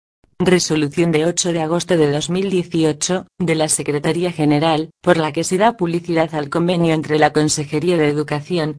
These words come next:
y Empleo de la Junta de Extremadura y la Fundación Fundequit Parque Científico y Tecnológico de Extremadura, para la gestión en la Comunidad Autónoma de Redinet, Red de Bases de Datos de Información Educativa, y de Redie,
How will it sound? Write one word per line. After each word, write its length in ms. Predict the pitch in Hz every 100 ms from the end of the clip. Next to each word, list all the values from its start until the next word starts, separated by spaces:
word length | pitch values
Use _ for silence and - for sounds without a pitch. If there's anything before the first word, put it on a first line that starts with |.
| _
y 140 | 175
Empleo 360 | 165 170 185 185
de 120 | 165
la 100 | 151
Junta 340 | 147 151 143 165
de 140 | 147
Extremadura 640 | 147 - 156 156 151 156
y 80 | 151
la 160 | 147 143
Fundación 540 | 156 151 147 180 165
Fundequit 680 | 156 156 151 147 170 151 143
Parque 380 | 165 170 165 156
Científico 500 | 151 151 170 147 165
y 80 |
Tecnológico 800 | 151 175 170 160 165 180 175 175
de 140 | 170 165
Extremadura, 840 | 156 - 156 151 147 180 151 151 _ _ -
para 220 | 175 170
la 140 | 156
gestión 480 | 175 170 147 185 180
en 120 | 156
la 120 | 156
Comunidad 500 | 156 151 165 165 165 170
Autónoma 480 | 156 156 156 147 151
de 100 | 143
Redinet, 600 | 143 143 151 165 156 165 _ _
Red 260 | 185 196 226
de 120 | 170
Bases 320 | 156 170 175
de 120 | 165 165
Datos 300 | 175 170 160
de 80 |
Información 640 | 160 160 151 151 147 190 175
Educativa, 720 | 147 151 147 143 175 147 147 _
y 120 | 180
de 120 | 143
Redie, 400 | 143 156 165 151